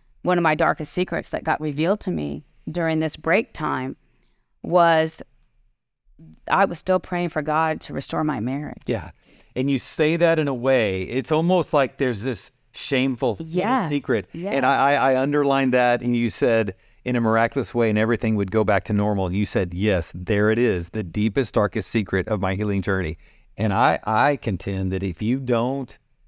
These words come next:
Speaker 2: speak these secrets, the-, these are the ghosts
Speaker 1: Yes.
Speaker 2: that will become poltergeists knocking crap around in
Speaker 1: Yep.
Speaker 2: your, in your house. It's when you speak that, because you felt,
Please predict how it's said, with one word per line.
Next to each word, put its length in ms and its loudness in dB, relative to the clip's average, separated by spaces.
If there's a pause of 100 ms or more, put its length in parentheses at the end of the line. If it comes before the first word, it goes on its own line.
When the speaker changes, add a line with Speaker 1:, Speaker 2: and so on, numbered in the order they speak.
Speaker 2:
speak 480 -2
these 200 0
secrets, 540 -2
the-, 240 0
these 300 -2
are 80 2
the 100 0
ghosts 480 0
Speaker 1:
Yes. 180 -4
Speaker 2:
that 160 2
will 280 2
become 300 -2
poltergeists 680 -2 (320)
knocking 300 0
crap 280 2
around 320 0
in 40 -2
Speaker 1:
Yep. 100 -2
Speaker 2:
your, 220 -4
in 120 0
your 140 0
house. 400 0 (180)
It's 160 -4
when 100 0
you 120 0
speak 540 -4
that, 380 0
because 240 -2
you 120 0
felt, 340 2